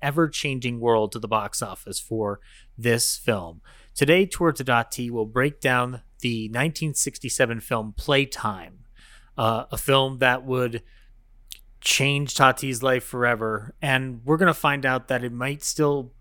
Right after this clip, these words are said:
be changing the world to this day. What does it still have to offer us? Well, we're gonna find out.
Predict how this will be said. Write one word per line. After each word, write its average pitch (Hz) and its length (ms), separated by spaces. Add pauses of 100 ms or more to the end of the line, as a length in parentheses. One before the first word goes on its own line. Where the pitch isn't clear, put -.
be 143 120
changing 131 520
the 123 80
world 123 300
to 123 100
this 120 240
day. 127 360
What 123 220
does 156 160
it 156 140
still 143 220
have 131 180
to 139 100
offer 120 420
us? 90 200
Well, 110 100
we're 113 80
gonna 123 220
find 120 400
out. 113 240